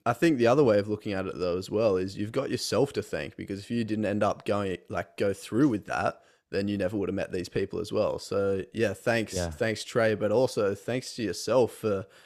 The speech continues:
Speaker 1: having the balls to say, "Yeah, I guess Mum's right, I guess Trey's right, let's just give this a go and see what happens." Like, you went into it
Speaker 2: Yeah.
Speaker 1: with an open mind.
Speaker 2: And having a crack. Yep, just having a crack at it. That definitely is a good point.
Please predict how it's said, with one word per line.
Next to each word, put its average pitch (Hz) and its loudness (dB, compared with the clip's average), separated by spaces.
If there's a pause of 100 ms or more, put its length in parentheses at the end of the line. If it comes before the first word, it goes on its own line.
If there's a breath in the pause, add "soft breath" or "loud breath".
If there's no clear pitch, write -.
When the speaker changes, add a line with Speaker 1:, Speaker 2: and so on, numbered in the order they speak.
Speaker 1:
having 117 0
the 117 2
balls 117 4
to 107 -4
say, 98 0
"Yeah, 113 4 (540 soft breath)
I 107 -2
guess 131 6
Mum's 120 4
right, 101 4
I 104 0
guess 104 2
Trey's 104 0
right, 95 0 (180)
let's 104 -2
just 104 -10
give 104 -6
this 104 -6
a 104 -6
go 98 0
and 98 -4
see 98 -2
what 95 2
happens." 123 0
Like, 101 -2
you 113 0
went 120 2
into 120 0
it 113 4
Speaker 2:
Yeah. 95 -2
Speaker 1:
with 104 -2
an 101 -4
open 98 -4
mind. 85 -6 (640)
Speaker 2:
And 95 -2
having 92 2
a 87 -2
crack. 90 -2
Yep, 95 0
just - -6
having 95 4
a - 0
crack 92 0
at 90 2
it. 95 0 (1080)
That 95 -6
definitely 92 -2
is 87 -6
a 85 -8
good 87 -6
point. 90 -4